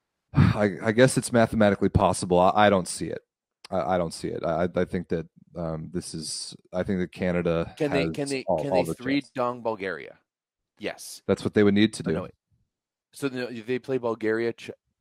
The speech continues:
Speaker 2: China, Mexico?
Speaker 1: No, they play Bulgaria, Mexico, Canada.
Speaker 2: Okay. So they can get, they,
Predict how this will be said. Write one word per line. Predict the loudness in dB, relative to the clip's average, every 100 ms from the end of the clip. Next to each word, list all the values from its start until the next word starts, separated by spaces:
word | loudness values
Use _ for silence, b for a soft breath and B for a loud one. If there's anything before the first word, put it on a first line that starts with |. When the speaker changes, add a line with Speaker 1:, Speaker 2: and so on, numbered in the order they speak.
| _ -10
Speaker 2:
China, | -4 -2 -2
Mexico? | -6 -6 -2 -2 -2 -8 -2
Speaker 1:
No, | 2
they | 4
play | 4 2
Bulgaria, | 2 4 4 6 6 4
Mexico, | 0 -2 -4 -4
Canada. | -4 -6 -6 -10 -12 _
Speaker 2:
Okay. | -6 -6 -10 b _
So | -6 2
they | 4 4
can | 2
get, | 2 0 0 -20 -2
they, | 0 0